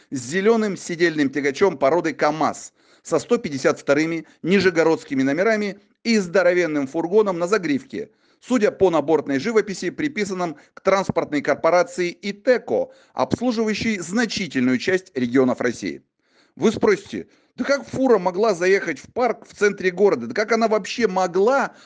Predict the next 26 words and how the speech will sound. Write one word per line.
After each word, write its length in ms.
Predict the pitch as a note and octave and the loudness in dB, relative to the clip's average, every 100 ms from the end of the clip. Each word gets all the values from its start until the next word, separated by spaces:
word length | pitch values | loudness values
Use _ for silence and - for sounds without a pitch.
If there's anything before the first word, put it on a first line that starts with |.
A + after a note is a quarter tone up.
| - | -2
попасть 540 | E3+ E3+ A3+ A3 - | -2 0 0 0 -4
в 60 | - | -10
центральную 600 | F#3+ F3+ F3+ G#3 G#3 G3 | -4 -2 2 2 2 -2
часть 280 | - G3 E3+ | 0 -2 0
города, 380 | A#3+ A#3+ D3+ B2 | 2 2 2 -2
где 160 | D#3 | -4
движение 440 | D3+ D3+ G#3+ F#3+ D#3+ | -4 -2 -2 -4 -6
тяжелых, 580 | E3+ C#3+ A3 F#3 B2+ - - - | -8 -2 0 2 -2 -6 -18 -12
здоровенных 720 | B2 E3 E3+ F#3+ G3 D3 - | -2 2 2 2 0 -2 -4
транспортных 680 | D#3 E3 - C3+ A#2+ C3 - | -2 -2 -4 -8 -6 -8 -10
фур 260 | - A3 | -6 -4
вообще 300 | F3 D3 F3+ | -2 -2 -4
запрещено?" 880 | E3 E3 E3 - - F#3+ C#3 - _ _ _ _ _ _ _ - | -4 -2 -2 -2 -2 2 0 0 _ _ _ _ _ _ _ -8
Ну 120 | B2 | -4
как, 240 | C3+ G2+ - | -2 -4 -6
как? 200 | C#2+ _ _ | -12 _ _
Колесами? 800 | C3 A#2+ C3 G#3+ A3+ G#3 E3 - _ _ _ - | -2 2 4 2 2 -8 -8 -16 _ _ _ -6
Судя 260 | B3+ B3+ | 0 0
по 120 | G#3+ | 0
всему, 360 | G3 - A3 B3+ | -4 0 2 0
фура 360 | - A#3+ A3+ E3+ | 0 2 4 4
заехала 540 | D#3+ F3 F#3+ E3+ D#3 | 2 0 0 0 -2
в 80 | C#3+ | -2
Ревду 320 | D3+ E3 E3 | -4 -2 -4
с 40 | |
запада, 580 | A2+ A#2 C#3 F3 A3 A#3 | -4 0 0 2 -2 -4